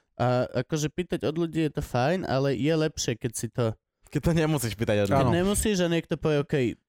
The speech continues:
Speaker 1: Budiš, bol by som veľmi rád, kebyže nás sponzoruje Budiš, je to minerálka, ktorú pijem, nerobí žiadne efekty alkoholové, je,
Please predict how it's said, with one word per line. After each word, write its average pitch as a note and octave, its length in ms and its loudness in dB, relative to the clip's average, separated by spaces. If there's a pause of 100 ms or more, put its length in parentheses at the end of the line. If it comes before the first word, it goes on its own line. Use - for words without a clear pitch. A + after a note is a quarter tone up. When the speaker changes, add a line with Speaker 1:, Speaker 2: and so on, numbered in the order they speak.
(100)
Speaker 1:
Budiš, F3 680 0
bol C3+ 160 0
by D3 80 0
som A#2+ 240 -2
veľmi G#3+ 240 2
rád, E3+ 240 -2
kebyže D3+ 260 -2
nás C3+ 220 -2
sponzoruje B2+ 400 0
Budiš, F3 480 -2
je - 140 -2
to - 100 -4
minerálka, C#3+ 560 0
ktorú A#2 320 -4
pijem, C3 400 -2 (140)
nerobí B2+ 580 -2
žiadne A#2 420 -2
efekty C#3+ 460 -2
alkoholové, B2+ 800 0
je, C3+ 120 -2